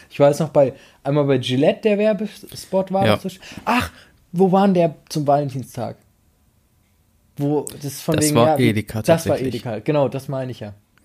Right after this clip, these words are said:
Speaker 2: Ja, wo du meinst, äh,
Speaker 1: Nicht zum Valentinstag, das war
Speaker 2: dank-,
Speaker 1: zum Frauentag, glaub
Speaker 2: „Danke,
Speaker 1: ich, ne?
Speaker 2: Mama, dass du nicht
Speaker 1: Ja,
Speaker 2: Papa
Speaker 1: genau,
Speaker 2: bist.“
Speaker 1: dass du nicht Papa bist, so, ja,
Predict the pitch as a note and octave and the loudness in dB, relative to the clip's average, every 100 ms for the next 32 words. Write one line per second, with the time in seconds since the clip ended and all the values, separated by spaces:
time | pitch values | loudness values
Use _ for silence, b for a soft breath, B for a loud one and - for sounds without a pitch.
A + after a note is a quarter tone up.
0 | b b A2 G2+ G2+ G2+ G#2 G2+ G2+ G2 | b b -2 2 2 2 2 4 4 0
1 | - F2+ F2+ C#3 E3 - E3 C#3+ D#3 E3 | -2 -2 0 2 2 0 -4 0 0 -2
2 | - B2+ A2 A#2 C3 B2+ C#3+ C#3 C3 C3+ | -6 -2 2 2 2 0 0 0 -2 -8
3 | A2+ - A#2 B2+ C3 A#2+ A2+ A2+ A2 A2+ | -10 -2 2 2 2 2 4 4 2 -2
4 | G2+ - - B2+ C#3 C#3 C3+ C3 A#2+ A2+ | -8 -8 -4 -2 2 2 2 2 2 2
5 | A2+ - A2 - A#2+ A2 G2+ G2 - - | 0 -4 -8 -4 -6 -4 -8 -12 -12 -6
6 | G2+ G2 G2+ G2 | -4 -4 -6 -8